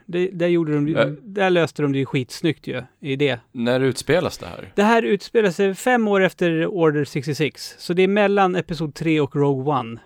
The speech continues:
Speaker 1: Eh, man har, jag har
Speaker 2: Okej.
Speaker 1: träffat på
Speaker 2: Då kan det inte vara det att han är Darth Maul eller något sånt där. Det kan inte vara det.
Speaker 1: Nej. Jag har ju
Speaker 2: Nej.
Speaker 1: träffat på, eh, och vad heter han? Forrest Whitakers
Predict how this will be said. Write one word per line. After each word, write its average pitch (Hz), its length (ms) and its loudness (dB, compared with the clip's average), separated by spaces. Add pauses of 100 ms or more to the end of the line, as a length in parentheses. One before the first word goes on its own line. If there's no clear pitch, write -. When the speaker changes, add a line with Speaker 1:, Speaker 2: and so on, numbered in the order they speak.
(140)
Speaker 1:
Eh, 139 400 -2
man 165 420 -2
har, 160 340 0
jag 165 340 0
har 180 80 2
Speaker 2:
Okej. 202 220 0
Speaker 1:
träffat - 260 -4
på 220 140 2
Speaker 2:
Då 214 100 4
kan - 120 4
det 123 60 2
inte 117 160 0
vara 110 100 6
det 98 140 4
att 92 100 -2
han 101 120 -2
är 95 80 0
Darth 90 340 2
Maul 95 280 0
eller 87 120 -10
något 90 100 -12
sånt 92 160 -14
där. 87 80 -4
Det 87 60 -10
kan 90 160 -10
inte 87 100 -10
vara 85 100 -8
det. 87 120 -6
Speaker 1:
Nej. 160 340 0 (480)
Jag 185 240 0
har 196 80 2
ju 202 60 2
Speaker 2:
Nej. 170 100 -4
Speaker 1:
träffat 190 340 -4
på, 180 380 0
eh, 135 960 -4
och 143 180 -10
vad 143 100 -4
heter 147 280 -6
han? 127 140 -10
Forrest 180 340 -2
Whitakers 147 640 -4